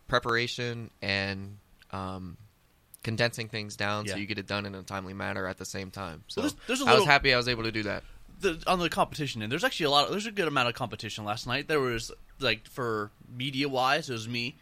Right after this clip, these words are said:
Speaker 2: John, uh, uh, the guy that's sitting next to me, I forget his name, but I see his stuff all the time on,
Speaker 1: Mm-hmm.
Speaker 2: on Twitter. He does, he actually took one of the things I was doing for a while, which
Speaker 1: Right,
Speaker 2: is okay.
Speaker 1: right.
Speaker 2: I'm not gonna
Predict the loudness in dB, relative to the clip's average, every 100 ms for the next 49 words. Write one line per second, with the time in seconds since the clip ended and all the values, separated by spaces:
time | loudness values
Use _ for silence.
0 | -20 _ -6 0 2 2 2 2 -2 -6
1 | _ _ _ -8 -6 -6 -8 -10 -18 _
2 | -6 2 2 2 -4 -2 -2 -4 -8 -6
3 | -4 -4 -4 -4 -4 -6 -18 0 0 2
4 | -4 -2 -2 0 0 2 0 2 -2 -4
5 | -10 -16 -10 -2 -2 0 -2 -2 -4 -6
6 | -6 0 0 -2 -10 2 4 4 0 -4
7 | -4 -2 -2 -2 -2 0 0 0 -2 -4
8 | -6 -6 -6 -2 2 6 6 6 2 4
9 | 4 4 2 0 -6